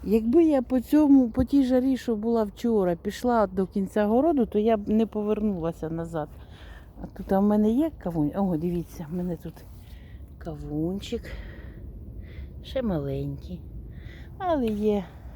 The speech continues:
щось да буде. Знаєте, е, минулого року були свої диньки. Ще кавунчик.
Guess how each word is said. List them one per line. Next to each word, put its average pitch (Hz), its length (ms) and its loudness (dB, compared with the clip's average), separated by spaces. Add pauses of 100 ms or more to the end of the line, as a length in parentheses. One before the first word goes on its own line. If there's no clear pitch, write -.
(140)
щось 196 240 -4
да 175 120 4
буде. 175 400 -2 (560)
Знаєте, 190 500 2
е, 185 100 2 (3250)
минулого 180 600 2
року 180 460 -2 (1200)
були 175 400 -4
свої 170 480 -6
диньки. 226 640 -2 (2500)
Ще - 220 -14
кавунчик. 175 520 -12